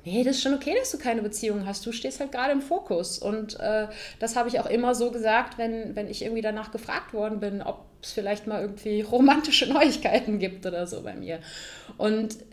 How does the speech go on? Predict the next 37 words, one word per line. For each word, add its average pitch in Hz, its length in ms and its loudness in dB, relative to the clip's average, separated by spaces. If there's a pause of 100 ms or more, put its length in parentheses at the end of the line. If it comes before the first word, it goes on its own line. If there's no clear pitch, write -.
das 240 240 2
ist - 140 -6
halt 240 180 2
das, 233 240 2
wofür 240 300 0
ich 220 200 2
mich 233 200 -2
jetzt 226 240 -2
schon 285 220 2
so 277 60 -4
ein 220 60 -6
bisschen 220 640 -2 (260)
schäme, 277 520 4
weil, 196 360 0
ich - 140 -8
meine, 226 180 0
niemand 254 320 4
sagt 240 260 -4
in 269 60 0
der 240 100 0
Öffentlichkeit, 214 500 -4
dass 202 180 -2
er 202 200 -2 (440)
seit 262 260 4
mehreren 220 420 8
Jahren 185 280 4
keinen 247 200 2
Sex 440 240 -4
gehabt 196 360 0
hat. 180 180 0
Und 156 100 -10
ich 214 80 -4
sag's 247 240 2
jetzt 269 160 4
einfach 214 340 2
raus. 208 340 4
Punkt. 214 500 4